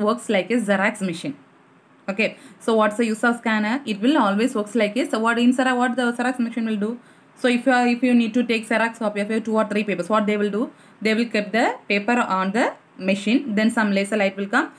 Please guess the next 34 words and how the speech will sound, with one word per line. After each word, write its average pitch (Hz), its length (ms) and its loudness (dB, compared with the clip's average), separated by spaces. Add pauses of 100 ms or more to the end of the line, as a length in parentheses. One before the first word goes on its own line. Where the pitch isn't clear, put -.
(220)
then 269 320 0
they 214 180 0
will 339 200 2 (120)
produce 220 320 0
the 220 140 -4
laser, 180 360 -2 (100)
uh, 185 340 2
sorry, 170 280 -2 (100)
they 202 180 0
will, 220 140 2
uh, 185 440 2
print 233 360 0 (280)
particular 202 540 0
thing, - 140 -6 (380)
isn't 240 240 4
it? 277 160 0 (240)
Yes, 190 260 -2
or 285 220 2
Xerox 233 440 0
the 311 220 0 (100)
particular 220 340 0
paper. 175 220 -4 (640)
So 202 240 -4
scanner 269 640 4
also 180 380 0
works 196 240 -2
the 220 140 -2
same 220 480 2
mechanism 202 500 2
like 175 220 -2
a 339 160 0
Xerox 185 420 0
machine. 156 340 -8
Okay, 214 280 -2